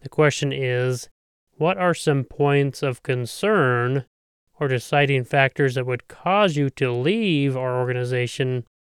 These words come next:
and go somewhere else?" And for the third and last question, what do you value the most about our organization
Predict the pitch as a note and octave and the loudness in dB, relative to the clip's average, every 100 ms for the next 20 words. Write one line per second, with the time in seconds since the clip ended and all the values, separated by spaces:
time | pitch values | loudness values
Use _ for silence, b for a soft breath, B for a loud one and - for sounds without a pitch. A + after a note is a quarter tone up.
0 | _ _ - C3+ B2 A#2+ C3 B2+ B2 A#2+ | _ _ -6 -4 -4 0 4 4 4 2
1 | A2+ _ _ _ - B2 A2+ A2+ B2+ A#2 | -2 _ _ _ -10 -8 -4 0 0 0
2 | - - - - _ _ _ _ _ _ | -4 -18 -20 -20 _ _ _ _ _ _
3 | _ _ _ D3 C#3+ B2+ B2 - D#3+ D3 | _ _ _ -4 0 0 0 2 6 6
4 | B2+ B2+ C#3 C3+ - C#3+ C3 C#3+ C#3+ C3+ | 4 4 2 2 2 2 2 2 0 -2
5 | _ _ _ _ _ _ _ D3 E3 G3 | _ _ _ _ _ _ _ 4 6 6
6 | - D3 C#3 D#3+ G#3 A3 A3 C3+ B2 B2 | 2 -2 0 2 2 0 0 2 4 4
7 | B2 B2+ B2+ B2 B2+ B2+ D3+ F3+ E3+ - | 4 2 0 -2 -2 2 4 4 2 -2
8 | C3 C3 B2+ B2 C3+ C#3 B2+ B2+ C3 C3 | 0 2 2 2 -2 0 0 0 2 2
9 | - C3 C3 | 0 -2 -2